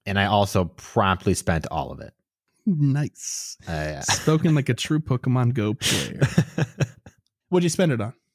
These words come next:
Speaker 1: Uh, four Machamps.
Speaker 2: Four Machamps? Wow. I only spent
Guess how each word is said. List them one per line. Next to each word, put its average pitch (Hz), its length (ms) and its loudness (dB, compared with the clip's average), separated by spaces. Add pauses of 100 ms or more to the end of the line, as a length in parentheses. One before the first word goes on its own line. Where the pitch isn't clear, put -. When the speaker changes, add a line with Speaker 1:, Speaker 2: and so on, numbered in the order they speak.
(220)
Speaker 1:
Uh, 101 200 2
four 110 320 2
Machamps. - 680 -6 (340)
Speaker 2:
Four 247 500 2
Machamps? 240 680 -2
Wow. 143 720 2
I 123 120 -2
only 139 160 0
spent - 280 -8